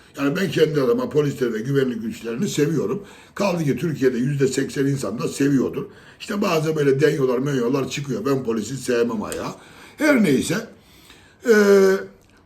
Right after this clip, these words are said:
camı açınca beni tanıdı tabii. "O Kadir hocam ne haber? İzmir'e hoş geldin" falan filan. Böyle dümenden bir karşılama yaptı bize. E, "Eyvallah, sağ ol" dedim. "E, üşütme, kendine dikkat et" falan. Yani biz de kafamıza göre şekil yapıyoruz.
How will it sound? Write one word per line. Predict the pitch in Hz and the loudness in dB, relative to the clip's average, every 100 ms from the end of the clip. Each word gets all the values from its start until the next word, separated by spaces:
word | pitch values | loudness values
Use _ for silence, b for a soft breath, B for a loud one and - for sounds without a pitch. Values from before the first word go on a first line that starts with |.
| _ _ _ _ _ _ - | _ _ _ _ _ _ 0
camı | 214 240 226 | 2 4 2
açınca | 151 285 262 208 | 2 2 4 4
beni | 226 226 | 4 4
tanıdı | 185 214 180 | 2 2 2
tabii. | 160 143 | 2 4
"O | 208 214 - | 4 4 4
Kadir | 196 202 | 2 2
hocam | 208 185 165 185 | 2 2 0 2
ne | |
haber? | 208 175 151 | 2 2 -2
İzmir'e | 165 180 180 | -4 -2 2
hoş | 185 - | 2 0
geldin" | - 110 110 104 | -2 -4 -4 -4
falan | 120 139 113 | -2 -2 -2
filan. | 117 202 - B B - | -2 -4 -8 B B -4
Böyle | 190 175 | -2 0
dümenden | 185 175 170 156 151 | -2 -2 -2 -4 -4
bir | |
karşılama | 139 135 - 147 143 | -4 -2 -2 -2 -2
yaptı | 139 98 90 98 | -2 -4 -6 -6
bize. | 92 143 - - b b b b - | -4 -4 -6 -18 b b b b -6
E, | 131 123 - 208 | 0 0 2 4
"Eyvallah, | 196 143 123 | 6 4 0
sağ | 107 170 180 | 0 -2 0
ol" | 147 | 0
dedim. | 120 127 135 - b b b _ 139 | 4 4 2 -10 b b b _ 0
"E, | 139 135 135 147 | 2 4 2 2
üşütme, | 147 175 147 131 | -2 -2 0 0
kendine | 123 147 151 139 135 | 2 0 2 0 0
dikkat | 139 131 | -2 -2
et" | 117 - | -2 -2
falan. | 123 110 113 | -4 -2 -4
Yani | 110 117 | -4 -4
biz | 127 | -2
de | 107 | -2
kafamıza | 117 131 120 101 90 101 110 117 | -2 -2 -2 -4 -6 -8 -8 -4
göre | 107 120 | -2 -2
şekil | 123 104 120 | -2 -4 -4
yapıyoruz. | 92 - 101 - | -4 -8 -6 -6